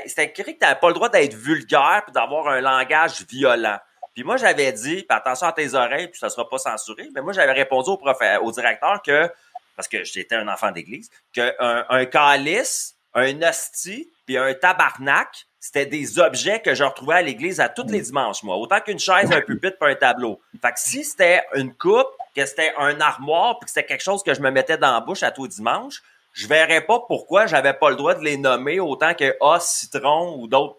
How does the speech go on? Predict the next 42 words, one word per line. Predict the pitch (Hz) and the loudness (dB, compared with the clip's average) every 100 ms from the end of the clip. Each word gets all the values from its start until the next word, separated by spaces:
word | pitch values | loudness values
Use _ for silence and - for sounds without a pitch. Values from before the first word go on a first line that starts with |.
| 101 | -16
niaiseries | 113 123 110 107 139 | -8 -6 -6 -10 -14
qu'il | 127 | -12
nous | 120 | -6
faisait | 117 101 101 | -4 -2 -4
dire | 107 | -2
à | 127 | 0
la | 110 | 0
place | - 117 | 2 0
d'un | 104 85 | 0 -4
sac. | 78 - _ _ _ _ _ _ _ - | -6 -12 _ _ _ _ _ _ _ -8
Fait | 95 | -6
qu'il | 113 110 | -4 0
avait | 110 123 | 0 0
trouvé | - 127 | -4 -8
ça | 196 | -4
quand | 190 | -2
même | 185 254 | 0 2
assez | 208 - 151 | 2 2 -2
intelligent. | 147 143 123 113 131 202 - 247 226 | -4 -8 -6 0 2 0 -6 -14 -8
<laughs> | - 135 - 143 - 165 147 | -4 -4 -4 -4 -2 -2 -4
Puis | 131 | -4
il | 127 | 2
m'avait | 131 127 117 | 2 2 -2
dit, « | 110 | -2
Ouais, | 131 123 | 2 2
mais | 110 107 | 2 0
là, | 120 123 | 0 0
euh, | 101 95 - | 2 0 -2
<laughs> | 175 151 - - 269 160 - - 285 - - 262 233 185 | -2 -2 -2 0 0 0 -4 -2 0 0 -4 -8 -8 -10
Chris, | - 127 | -12 -12
c'est, | 135 123 104 104 98 - - - | -6 -4 -4 -4 -10 -16 -6 -2
la | 120 | 0
craque | 151 151 | 2 0
de | 151 | 0
sofa | 143 156 135 143 170 | -2 -2 -2 2 2
est | 143 | 2
là, | 143 156 | 2 0
pis | 156 | -2
t'es | 151 135 | -6 -6
dedans, | - 117 95 104 | -2 -2 0 -2
là. » | 143 | -2
<laughs> | 170 - - 214 180 247 - 254 - - 208 - - 226 - 107 - 110 98 104 - | -2 -4 2 2 4 4 4 2 0 0 -2 -2 -4 -4 -6 -8 -10 -10 -8 -6 -8